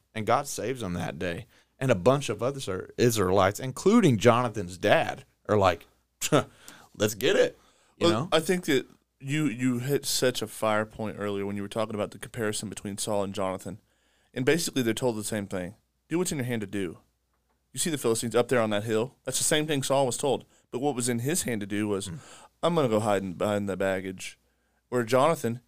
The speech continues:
Speaker 2: he picks the most obvious sign that's gonna happen, says, "Well, if they're up there and they're armed and we're really not, and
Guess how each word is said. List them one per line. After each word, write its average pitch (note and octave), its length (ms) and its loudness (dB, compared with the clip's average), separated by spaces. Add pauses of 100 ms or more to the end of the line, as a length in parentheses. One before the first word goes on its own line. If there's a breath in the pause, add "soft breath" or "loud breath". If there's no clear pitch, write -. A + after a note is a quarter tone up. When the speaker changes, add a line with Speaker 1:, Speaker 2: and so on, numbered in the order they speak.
Speaker 2:
he F#3 140 -8
picks E3+ 220 -2
the C#3+ 80 -4
most A2 240 -2
obvious C3+ 420 2
sign A#2 240 0
that's G2 140 -10
gonna C3+ 200 -4
happen, A#2 380 -2 (180 soft breath)
says, B2 300 0
"Well, B2 320 0
if A#2+ 140 -4
they're E3+ 180 2
up E3 140 2
there D3 220 4
and B2+ 100 -2
they're B2+ 120 4
armed B2+ 320 2
and G#2+ 220 -6
we're B2 140 0
really A#2+ 220 -2
not, A2+ 360 0
and G2+ 200 -12